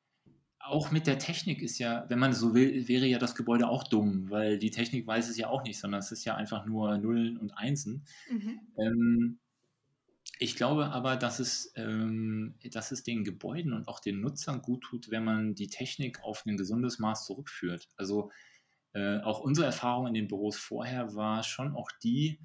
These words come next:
Speaker 1: wo auch Bauherren, gerade die öffentliche Hand, die auch viele Schulen baut und auch Bibliotheken, wo dann auch so eine Hochbauverwaltung in Süddeutschland einfach, äh, nur noch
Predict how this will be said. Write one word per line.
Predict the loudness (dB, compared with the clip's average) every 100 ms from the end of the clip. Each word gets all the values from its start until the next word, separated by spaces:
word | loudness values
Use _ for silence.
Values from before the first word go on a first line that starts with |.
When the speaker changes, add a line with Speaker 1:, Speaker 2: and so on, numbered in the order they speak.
| -20 -20 _
Speaker 1:
wo | -8 0 0 0
auch | -2 -6 -4
Bauherren, | 0 2 2 2 0 0
gerade | 0 2 2
die | 0 -2
öffentliche | -4 -2 -2 -2 -2
Hand, | -2 -2 -2
die | -4
auch | -6
viele | -2 0 2
Schulen | 0 0 2 4 4 2 0
baut | 0 2 0 -2 -10 -8
und | -6 -6
auch | -10 -8
Bibliotheken, | -4 -2 -2 0 0 -2 -6 _ _ _ _ _ -8 -6
wo | -4 -2
dann | 0 -2
auch | -4
so | -4 0
eine | 2 0
Hochbauverwaltung | -4 -2 -2 -2 -4 -2 0 0 0 -2
in | -2
Süddeutschland | -2 -2 -2 0 0 -2 -8 -20 -20 -20 -12
einfach, | -6 -6 -2 -2 -2 -8 -4
äh, | -2 0
nur | 0
noch | 0